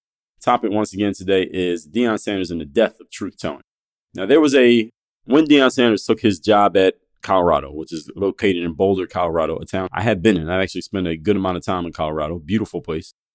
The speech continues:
Too damn cold for me, but overall, just visually, beautiful. Aesthetically and visually, Colorado's a beautiful place. If Colorado had Miami's weather, I would move to Colorado.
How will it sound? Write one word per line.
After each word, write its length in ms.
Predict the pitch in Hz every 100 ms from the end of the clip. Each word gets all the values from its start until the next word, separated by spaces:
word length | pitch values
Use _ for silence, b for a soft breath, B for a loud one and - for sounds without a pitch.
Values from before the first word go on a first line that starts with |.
| _
Too 140 | -
damn 220 | 127 117 107
cold 280 | 110 104
for 100 | -
me, 160 | 80 80
but 240 | 90 85 -
overall, 600 | 107 95 98 98 90 87 85
just 280 | 95 - -
visually, 580 | 170 120 127 135 143 135 _ _
beautiful. 360 | 104 110 - 95
Aesthetically 580 | - - 127 123 135 123
and 100 | 107
visually, 400 | 120 117 117 110
Colorado's 540 | - 104 98 98 90
a 40 | 78
beautiful 320 | 90 85 85
place. 260 | 65 -
If 80 | 90
Colorado 380 | 107 104 104 98
had 140 | 104
Miami's 400 | 90 92 101 98
weather, 220 | 104 110 107 _ _ _
I 60 | 73
would 80 | 78
move 160 | 101
to 40 | 85
Colorado. 420 | 104 92 80